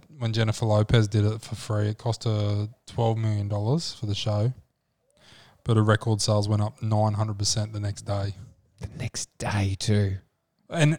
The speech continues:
Speaker 1: if you go and have a look at the charts at the moment, The Weeknd's five songs are all in the top fifty.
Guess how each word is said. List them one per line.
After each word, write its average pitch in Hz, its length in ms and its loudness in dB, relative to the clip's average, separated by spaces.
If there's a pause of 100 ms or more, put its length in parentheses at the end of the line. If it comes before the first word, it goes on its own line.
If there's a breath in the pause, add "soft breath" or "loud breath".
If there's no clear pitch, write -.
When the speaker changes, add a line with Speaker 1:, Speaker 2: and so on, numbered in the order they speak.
Speaker 1:
if 143 220 2
you 139 60 6
go 156 120 8
and 156 80 8
have 147 120 8
a - 20 2
look 131 180 2
at 123 60 -6
the 110 80 -6
charts 123 400 6
at 123 80 -6
the 117 40 -8
moment, 113 360 2
The 113 60 -4
Weeknd's 110 520 0
five 113 380 0
songs 107 320 -2
are 107 60 -2
all 104 200 0
in 101 80 -4
the 98 60 -8
top 101 320 -8 (240)
fifty. - 320 -6